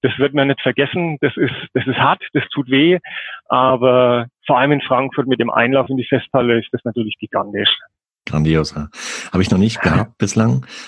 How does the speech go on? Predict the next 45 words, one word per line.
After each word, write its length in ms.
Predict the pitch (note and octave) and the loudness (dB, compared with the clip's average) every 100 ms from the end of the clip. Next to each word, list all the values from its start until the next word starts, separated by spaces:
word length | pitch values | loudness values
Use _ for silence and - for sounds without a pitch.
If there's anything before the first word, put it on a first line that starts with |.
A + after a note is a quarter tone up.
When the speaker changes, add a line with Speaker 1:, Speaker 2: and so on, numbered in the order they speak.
| - | -6
Speaker 2:
aber 140 | F2 | -2
ich 120 | F2+ F#2 | 0 -2
habe 160 | - | 0
mir 80 | F#2+ | 0
sagen 220 | F2+ G2 | 2 2
lassen, 240 | F2+ - E2+ | 2 0 -2
A, 220 | D#2+ G2 | -2 -4
Frankfurt, 420 | - F#2+ G#2+ G2 | 0 0 0 0
die 80 | F2+ | 0
Strecke 320 | - G2 - | 0 0 2
ist 180 | F2 - | 0 0
sehr, 160 | F#2 F#2+ | 0 2
sehr 140 | F2+ | 0
flach, 340 | - F2 A2+ - | 0 -4 -6 -8
hat 160 | F2 | -6
ganz, 180 | E2+ F2+ | -4 0
ganz 200 | D#2+ C#2+ | 0 2
wenig 240 | D#2 D#2 | 2 2
Höhenmeter 400 | E2+ D2+ D2+ - | 2 2 0 -2
nur. 200 | E2 F2+ - _ - - - - _ _ _ | -2 -4 -8 _ -20 -18 -16 -18 _ _ _
Und 580 | E2 E2 E2 D#2+ D#2 - - - | 0 2 4 2 0 -8 -16 -10
wobei, 360 | D#2+ D2+ F2 F2+ | -4 0 2 2
ich 120 | - | 0
habe 140 | - | -2
mir 80 | E2 | 0
auch 60 | G#2+ | 0
sagen 240 | - G2 | 2 2
lassen, 300 | F2+ F2+ F2+ | 2 2 2
wenn's 260 | E2+ E2+ - | 4 2 0
halt, 200 | D#2+ - | -2 0
äh, 280 | E2 E2 - - - - | 0 2 -2 -4 -6 -6
scheiß 280 | - F#2 - | -4 -2 -2
Wetter 260 | F#2 G2 | 0 0
ist 180 | G2+ - | 0 0
und 200 | F2 D#2+ | -2 2
windig 320 | F2 G#2+ G#2 | 4 4 2
ist, 200 | A2+ - | -2 0
dann 100 | F#2 | 0
Speaker 1:
<laughs> 260 | F2+ C3+ - | 2 0 -4
Speaker 2:
pfeifst 320 | - G2+ - | -4 -4 -4
du 40 | |
da 60 | E2 | -6
zwischen 240 | - E2 | -2 0
den 100 | E2+ | 2
Towern. 400 | D#2 E2 F2 A2+ | 2 2 2 0